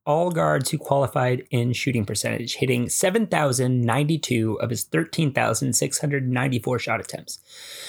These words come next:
Good for fifty-one point eight percent, point two percentage points away from how he shot against the Western Conference in that season.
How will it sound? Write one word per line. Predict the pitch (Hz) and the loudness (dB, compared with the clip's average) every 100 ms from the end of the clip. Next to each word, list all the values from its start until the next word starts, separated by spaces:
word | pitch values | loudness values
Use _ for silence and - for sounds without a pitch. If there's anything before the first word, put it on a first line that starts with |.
| - - | -12 0
Good | 131 - | 0 2
for | 131 175 _ _ _ - - _ - | 0 0 _ _ _ -20 -20 _ -4
fifty-one | 120 139 135 143 | -2 2 2 2
point | 160 165 | 2 2
eight | 170 | 0
percent, | 185 - 254 - _ _ _ _ _ _ _ _ - | 2 2 2 0 _ _ _ _ _ _ _ _ 0
point | 175 208 | 2 2
two | - 185 | 0 0
percentage | 156 180 175 - | 2 2 2 0
points | 170 156 | 0 0
away | 143 202 220 | 2 4 2
from | - 143 123 | 2 0 2
how | 104 117 | 2 2
he | |
shot | 123 127 127 | 2 2 2
against | 151 147 | 2 2
the | 160 | 2
Western | 165 185 170 | 4 2 2
Conference | 185 190 165 - | 2 0 0 0
in | 143 | 2
that | 123 | 2
season. | - 127 110 104 | 0 0 0 -4